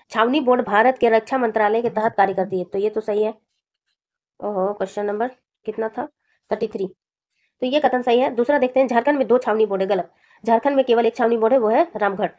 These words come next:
तो इसका मतलब केवल कथन एक सही है। जिन शहरों में सैन्य छावनियां होती हैं, वहां छावनी बोर्ड का गठन किया जाता है।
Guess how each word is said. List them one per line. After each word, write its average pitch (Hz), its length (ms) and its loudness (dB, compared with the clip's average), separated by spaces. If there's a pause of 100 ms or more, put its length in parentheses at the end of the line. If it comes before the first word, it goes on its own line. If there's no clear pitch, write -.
(260)
तो 226 60 2
इसका 247 140 0
मतलब 254 400 0
केवल 220 180 2
कथन 226 260 -2
एक 202 100 -6
सही 180 200 -4
है। 180 80 -12 (1500)
जिन 302 220 2
शहरों 262 260 6
में 254 120 4
सैन्य 254 260 2
छावनियां 226 340 0
होती 208 200 -2
हैं, 202 60 0
वहां 202 140 0
छावनी 214 300 -2
बोर्ड 208 160 -2
का 214 100 2
गठन 202 240 -2
किया 214 120 -2
जाता 220 200 -4
है। 233 160 -6